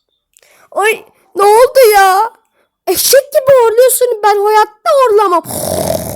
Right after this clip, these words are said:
Pişt. Ya. Yine bayıldı. Yine uyudu. Neyse hadi gel bir gel-, gelin etrafa bakalım. Herkes ikili gruba ayrılsın.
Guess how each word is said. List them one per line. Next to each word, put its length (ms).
Pişt. 480
Ya. 260
Yine 280
bayıldı. 280
Yine 220
uyudu. 340
Neyse 280
hadi 120
gel 240
bir 160
gel-, 300
gelin 260
etrafa 460
bakalım. 340
Herkes 320
ikili 340
gruba 320
ayrılsın. 540